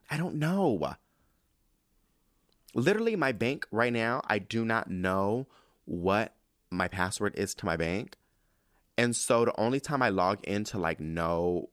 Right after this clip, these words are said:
what my bank balances are is literally on my phone. Or, you know what I'm saying? Like, that's it.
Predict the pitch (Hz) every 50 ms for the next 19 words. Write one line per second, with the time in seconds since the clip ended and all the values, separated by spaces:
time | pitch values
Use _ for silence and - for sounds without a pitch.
0 | _ - 85 87 85 69 87 80 78 87 90 92 - 92 95 98 101 - - 98
1 | - 73 104 110 117 131 - - - - - _ - 117 117 101 104 98 101 113
2 | 117 120 117 113 110 110 110 - - - 87 90 87 85 87 87 - - 90 87
3 | 78 67 67 71 76 80 - - _ _ _ _ _ _ _ _ _ _ - 95
4 | 95 95 78 101 120 120 113 98 95 98 101 98 95 - - 92 92 90 82 -
5 | 110 113 113 - - - - - 120 147 123 - - -